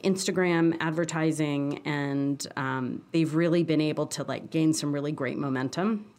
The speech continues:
um, with their brand. So it's, and it's just understanding, like, who you're, you know, it's one product, and then it's understanding, like, who your customer is. And I think that that's what, like,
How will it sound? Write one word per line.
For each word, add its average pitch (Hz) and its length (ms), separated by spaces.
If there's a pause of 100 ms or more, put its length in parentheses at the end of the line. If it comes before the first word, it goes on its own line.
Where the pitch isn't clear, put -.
(580)
um, 147 500
with 156 260
their 151 140
brand. 139 540
So 143 600 (280)
it's, - 580 (720)
and 175 120
it's 165 180
just - 220
understanding, 156 640
like, 120 180
who 180 200
you're, 170 140 (160)
you 160 60
know, 147 80
it's - 140
one 180 300
product, 135 680 (100)
and 165 100
then 151 120
it's 143 100
understanding, 143 580
like, - 220
who 160 80
your 120 160
customer - 420
is. - 340
And 165 180
I 165 60
think 165 180
that 151 100
that's 147 220
what, - 160
like, 113 320